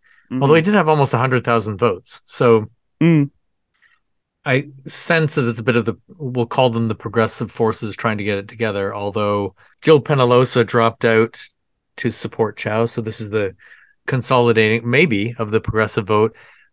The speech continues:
Speaker 2: I, there will definitely be a split between Matt Lowe and Olivia Chow. I'm not sure
Speaker 1: Mm-hmm.
Speaker 2: whether I, Olivia Chow is N D P royalty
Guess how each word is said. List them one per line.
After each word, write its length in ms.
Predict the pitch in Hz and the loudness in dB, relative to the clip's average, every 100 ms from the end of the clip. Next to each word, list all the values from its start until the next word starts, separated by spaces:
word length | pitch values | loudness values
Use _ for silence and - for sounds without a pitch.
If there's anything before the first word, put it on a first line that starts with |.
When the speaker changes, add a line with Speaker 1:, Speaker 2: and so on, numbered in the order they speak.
| _ - - - | _ -20 -20 -6
Speaker 2:
I, 100 | 131 117 _ | -6 -6 _
there 120 | 131 120 | 2 4
will 120 | 120 | 4
definitely 300 | 147 143 147 | 2 2 2
be 140 | 120 | 4
a 60 | 113 | 4
split 840 | - - - 120 120 117 - - - _ _ _ _ _ _ | 2 -2 -2 0 2 2 -4 -12 -16 _ _ _ _ _ _
between 560 | 131 123 135 117 107 101 - | -4 -2 -2 -2 -4 -10 -12
Matt 320 | 113 110 110 | -4 -2 -2
Lowe 460 | 117 107 107 104 104 - | -2 -2 -2 -4 -8 -10
and 320 | 120 110 104 | -6 -6 -4
Olivia 220 | 104 101 101 | -6 -6 -6
Chow. 360 | - 107 131 - - - | -6 -4 -6 -10 -20 -6
I'm 100 | 175 | 0
not 140 | 240 254 | 4 6
sure 120 | 254 | 6
Speaker 1:
Mm-hmm. 60 | - | 6
Speaker 2:
whether 240 | 170 160 | 6 4
I, 140 | 151 - - _ | 2 -2 -10 _
Olivia 260 | 175 233 208 | 2 4 2
Chow 280 | 160 180 160 | 4 4 6
is 300 | 139 120 - | 6 2 -2
N 120 | 139 | -2
D 100 | 139 | -2
P 220 | 127 127 | 0 -2
royalty 680 | 101 104 151 - 165 175 170 | 0 2 0 -2 -6 -6 -8